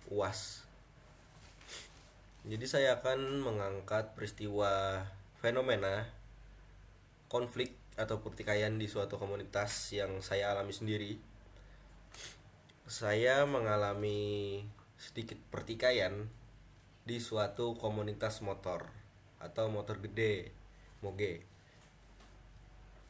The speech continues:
Eh, inti cerita, eh, dia minta ajak, eh, minta rekrut untuk masuk komunitas tersebut. Lalu,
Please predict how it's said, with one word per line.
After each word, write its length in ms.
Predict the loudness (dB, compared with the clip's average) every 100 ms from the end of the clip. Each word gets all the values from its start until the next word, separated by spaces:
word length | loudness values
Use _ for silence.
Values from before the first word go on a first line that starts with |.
| -20 -20 -20 -20 -20 -20 -20 -12
Eh, 560 | -6 -4 -4 -4 -4 -6 -10 -6
inti 320 | -6 -4 -2
cerita, 560 | 0 0 0 0 0 -4 -18 -20 -20 -20 -20 -20 -20 -20 -20 -20 -20 -20 -20 -20 -20 -20 -20 -10
eh, 400 | -4 -2 0 0 -2
dia 560 | 2 8 8 8 2 -10 -20 -20 -20 -20 -6
minta 400 | -4 0 0 2
ajak, 480 | 0 2 4 4 0 -16 -20 -20 -20 -20 -20 -20 -20 -20 -14 -2
eh, 140 | 0 2
minta 240 | 2 4
rekrut 400 | 4 2 -2 -2 -4
untuk 240 | -6 -2
masuk 240 | -2 -2 -2
komunitas 400 | 0 0 -2 -2
tersebut. 400 | -2 -2 -2 -2 -4 -20 -20 -20 -20 -20 -20 -20 -20 -6
Lalu, 800 | -2 0 2 2 2 2 2 -2